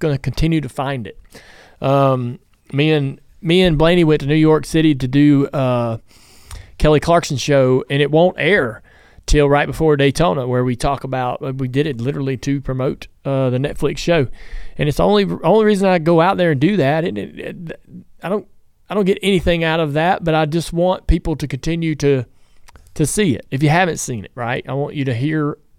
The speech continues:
me on Kelly Clarkson in February and go, "Damn, I do need to watch that. I've got that on my list," or whatever.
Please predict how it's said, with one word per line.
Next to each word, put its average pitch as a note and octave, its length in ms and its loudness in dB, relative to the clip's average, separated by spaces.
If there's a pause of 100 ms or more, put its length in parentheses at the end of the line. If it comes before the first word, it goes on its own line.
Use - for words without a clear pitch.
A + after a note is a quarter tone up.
me D3 260 -2
on C3+ 160 -2
Kelly D3 260 -2
Clarkson C#3 720 -2
in B2+ 200 -6
February C3 560 -2
and C3 80 -8
go, C3+ 340 -6
"Damn, A3 200 -6
I G#3 60 -10
do A#3 160 -6
need F#3 140 -4
to C#3 60 -4
watch A#2+ 220 -10
that. G2+ 180 -10
I've D#3 300 -12
got F#3 140 -10
that E3 120 -6
on F3 100 -4
my E3 80 -4
list," - 380 -6
or C#3+ 40 -10
whatever. C#3+ 360 -2